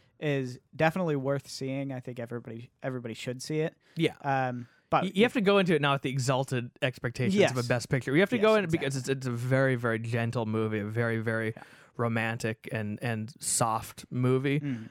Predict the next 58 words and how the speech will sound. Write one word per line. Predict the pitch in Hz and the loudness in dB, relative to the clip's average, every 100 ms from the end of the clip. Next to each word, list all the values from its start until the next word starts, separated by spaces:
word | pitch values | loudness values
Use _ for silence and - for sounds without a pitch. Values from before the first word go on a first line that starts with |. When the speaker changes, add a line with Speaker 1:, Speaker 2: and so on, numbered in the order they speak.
| _ | _
Speaker 2:
Um, | 135 123 110 110 _ _ | 0 0 -2 -10 _ _
but | 151 | 2
if | 156 175 | 2 2
you | 185 | 4
ap-, | 165 - - | 4 0 -4
if | 147 | 2
you | 156 | 2
approach | 143 160 147 | 4 2 4
it | 139 | 2
on | 123 | 0
that | 120 110 | 0 -4
term, | - 131 113 113 117 | -2 0 0 -4 -4
those | 120 117 | -2 -2
terms, | - 131 110 107 - | 0 0 0 -4 -10
it, | - 110 | -8 -4
I | 117 | -4
think | 113 113 | -4 -8
it's | 104 - | -8 -12
a | |
very | 107 104 104 | -10 -6 -6
powerful | - 101 - 101 | -6 -6 -8 -12
movie. | 101 98 - - | -12 -12 -16 -2
Speaker 1:
Yeah, | 160 175 - | -2 -2 -2
Speaker 2:
And, | 120 113 110 | -2 -2 -2
Speaker 1:
I | |
Speaker 2:
um, | 107 | -2
Speaker 1:
agree. | 104 107 | -2 0
Speaker 2:
and, | 127 113 | -2 -2
um, | 101 104 | -8 -8
I, | 113 98 104 _ | -8 -10 -16 _
beautifully | - 135 120 - 98 90 127 _ | 0 2 2 -4 -12 -14 -16 _
m-, | 120 123 120 - | -4 -4 -4 -6
made. | 123 120 120 117 117 | -4 0 0 0 -2
I | 117 | -2
mean, | 107 | -4
beautiful | 107 123 117 113 | -4 -2 -2 -4
cinematography, | - 117 110 120 117 113 120 113 | -4 -6 -4 -2 -2 -4 -4 -4
the | 110 | -4
score | - - 117 | -4 -2 0
of | 117 | 0
the | 113 | -2
movie, | 110 107 110 107 - _ - _ _ | -4 -4 -4 -8 -10 _ -20 _ _
um, | 113 104 95 101 _ | -8 -8 -10 -14 _
some | - | -2
of | 123 | -2
the | 110 | -2
best | 123 | -6
performances | - - 120 127 123 131 139 - - | -6 -6 -2 -2 0 0 0 -4 -4
in | 127 | 0
any | 127 | 0
movie | 127 131 127 127 | 2 0 0 0
that | 117 113 | 0 0
Speaker 1:
Mm-hmm. | 120 | 0
Speaker 2:
year | 120 117 | -2 -2
or | |
even | 113 110 | -4 -6
the | 104 | -4
decade. | 113 117 113 113 | -4 -2 -4 -2